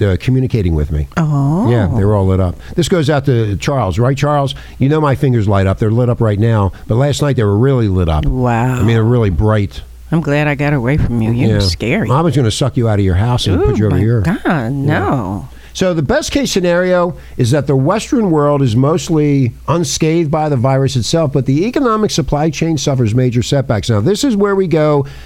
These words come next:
Speaker 1: to Trump, and we're having problems with supply, we're having problems with the stock market, and the Democrats, the socialist pigs that they are, are gonna say, "You see, he doesn't know what he's doing," and they're gonna make up all these excuses.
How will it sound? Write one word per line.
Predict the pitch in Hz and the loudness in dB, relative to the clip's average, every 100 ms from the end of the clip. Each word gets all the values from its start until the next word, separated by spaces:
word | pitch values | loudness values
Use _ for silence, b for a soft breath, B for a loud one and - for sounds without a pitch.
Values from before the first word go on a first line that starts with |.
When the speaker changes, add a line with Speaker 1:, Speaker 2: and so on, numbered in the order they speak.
| - | -4
Speaker 1:
to | 143 135 | -2 0
Trump, | - 185 180 160 - B B - | 0 0 0 -2 -4 B B -6
and | 120 120 120 120 117 | -2 0 2 2 2
we're | 120 | 2
having | 139 143 139 | 2 0 0
problems | 160 170 180 139 | 0 0 0 0
with | 156 | -2
supply, | - 160 - 139 123 120 113 B - | -2 -2 0 0 2 0 -2 B -4
we're | 104 | -2
having | 117 113 | 0 0
problems | - 151 160 135 | 0 0 0 0
with | 135 | 0
the | 123 | -2
stock | - 151 165 151 | -2 -2 0 0
market, | 117 101 107 107 B B | 0 2 0 -2 B B
and | 113 117 | -2 0
the | 101 | 0
Democrats, | 160 196 180 127 117 - | 0 0 0 0 0 -2
the | 113 | -4
socialist | - 175 156 135 117 - | -2 -2 -2 -2 -2 0
pigs | - 196 143 120 - | 0 0 0 0 -2
that | 123 | -2
they | 127 123 | 0 0
are, | 175 139 113 B - | 2 0 0 B -2
are | |
gonna | 135 131 | 0 0
say, | 170 143 | 0 0
"You | 135 | 0
see, | - 185 202 269 294 B B - | 0 0 0 0 -4 B B -4
he | 202 247 | -2 0
doesn't | 214 180 | 0 0
know | 180 | 0
what | 180 | 2
he's | 160 160 | 0 2
doing," | 175 123 | 2 2
and | 135 | 2
they're | 139 | 2
gonna | 131 | 2
make | 117 135 127 | 2 2 2
up | 117 | 0
all | 220 | 0
these | 214 170 | 0 -2
excuses. | 135 - 240 - 120 107 | -4 0 0 0 0 -2